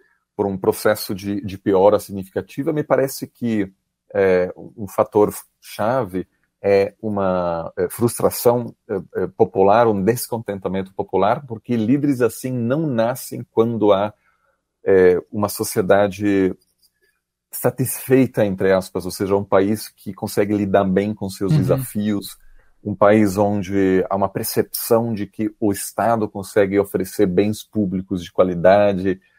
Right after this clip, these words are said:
Speaker 1: é, que a situação está melhorando, ou seja, isso certamente são fatores, mas temos alguns países, como a Polônia, por exemplo, que passaram ao longo dos últimos anos por um crescimento econômico, né? Na verdade,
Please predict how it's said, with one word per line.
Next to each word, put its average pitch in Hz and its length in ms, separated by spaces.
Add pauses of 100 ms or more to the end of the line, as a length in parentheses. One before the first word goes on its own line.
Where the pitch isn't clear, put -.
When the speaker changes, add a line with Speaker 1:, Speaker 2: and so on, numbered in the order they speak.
(260)
Speaker 1:
é, 101 160
que - 160
a 107 40
situação 123 640
está 117 240
melhorando, 101 640
ou 98 60
seja, 107 340 (300)
isso 139 260
certamente 131 640
são 127 180
fatores, 107 500
mas 131 220
temos 180 460
alguns 110 340
países, 98 640
como 110 160
a 101 40
Polônia, 104 540
por 92 160
exemplo, 104 380
que 135 160
passaram 113 720
ao 95 80
longo 95 240
dos 90 100
últimos 92 380
anos 107 240
por 110 120
um 110 120
crescimento 147 640
econômico, 135 720 (460)
né? 113 240
Na 104 100
verdade, 113 380